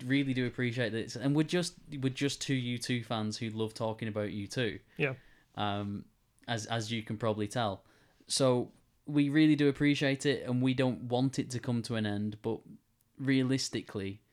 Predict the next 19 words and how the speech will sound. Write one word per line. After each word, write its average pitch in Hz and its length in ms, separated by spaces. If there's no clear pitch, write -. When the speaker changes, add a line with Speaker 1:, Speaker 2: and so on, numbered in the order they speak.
Speaker 2:
if - 100
they'd 156 140
done 185 160
more 165 160
music, 156 380
it 180 40
would 160 140
be 156 80
easier. 156 400
Speaker 1:
r-, 139 120
realistically, 139 1000
I, 110 260
I 113 140
don't 117 340
think 113 220
there's 107 240
anything 110 500
we 104 140
c-, - 160